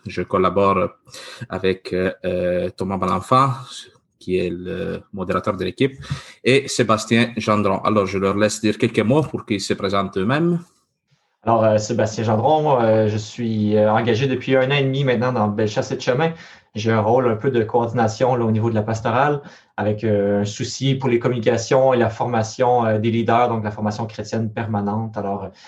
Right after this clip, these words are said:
Speaker 2: je suis très heureux d'être ici. On a un milieu, euh, très fécond, euh, une belle équipe pastorale, euh, un beau potentiel au niveau de nos leaders aussi sur le terrain. Alors, ça fera plaisir de parler de tout ça avec vous dans les, les prochaines semaines, les prochains temps.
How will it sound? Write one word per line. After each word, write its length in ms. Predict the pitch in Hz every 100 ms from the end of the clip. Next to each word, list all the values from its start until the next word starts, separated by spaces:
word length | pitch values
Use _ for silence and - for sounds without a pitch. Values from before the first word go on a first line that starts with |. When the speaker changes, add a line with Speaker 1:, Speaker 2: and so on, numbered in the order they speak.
| -
Speaker 2:
je 100 | -
suis 140 | - -
très 280 | - 151 135
heureux 200 | 135 139
d'être 240 | 120 113
ici. 340 | 107 - 135 127
On 120 | 117
a 40 |
un 40 | 110
milieu, 400 | 107 113 120 113
euh, 60 |
très 240 | 107 - 117
fécond, 420 | - - 139 139 - - _ 104
euh, 100 | 107
une 100 | 110
belle 140 | 131
équipe 240 | 135 139
pastorale, 640 | 135 120 131 123 127 131 117
euh, 280 | 113 107 104
un 40 |
beau 140 | 120
potentiel 500 | 135 135 120 110 139
au 60 | 123
niveau 180 | 120 127
de 60 |
nos 60 | 123
leaders 360 | 113 110 117 120
aussi 180 | 110 -
sur 120 | 127
le 80 | -
terrain. 320 | 113 107 143 - - -
Alors, 160 | - 107
ça 100 | 107
fera 100 | -
plaisir 260 | 113 110 117
de 80 |
parler 280 | 117 110 107
de 40 | 107
tout 100 | -
ça 120 | -
avec 180 | 107 104
vous 100 | 113
dans 120 | 107
les, 240 | 95 92 104
les 140 | -
prochaines 340 | - 104 214
semaines, 360 | 208 208 196 208
les 100 | 190
prochains 300 | 190 - 208
temps. 160 | -